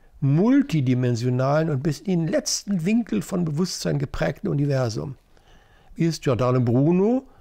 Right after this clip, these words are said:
als erster Visionär erfasste. Spätestens dann werden wir Bruno als unseren Zeitgenossen begreifen. So, das ist die Schlusssequenz in diesem Essay. Und, ähm, das ist ein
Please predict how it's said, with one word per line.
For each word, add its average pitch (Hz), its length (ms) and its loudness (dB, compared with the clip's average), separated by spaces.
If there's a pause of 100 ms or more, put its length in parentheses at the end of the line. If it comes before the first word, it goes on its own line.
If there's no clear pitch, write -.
(300)
als 139 200 -2
erster 156 600 0
Visionär 147 880 2 (140)
erfasste. 135 680 -4 (520)
Spätestens 208 880 -2
dann 120 400 0 (420)
werden 143 420 2
wir 143 120 2
Bruno 165 560 2 (260)
als 139 240 -2
unseren 156 320 0
Zeitgenossen 127 640 -4
begreifen. - 440 -8 (160)
So, - 220 -6 (200)
das 151 160 -2
ist 139 100 -12
die 185 100 -4
Schlusssequenz 160 760 -6
in 156 120 -6
diesem 123 380 -6 (300)
Essay. 214 440 -4 (1000)
Und, 135 360 -2
ähm, 156 640 -6
das 156 140 -6
ist 160 200 -12
ein 156 460 -6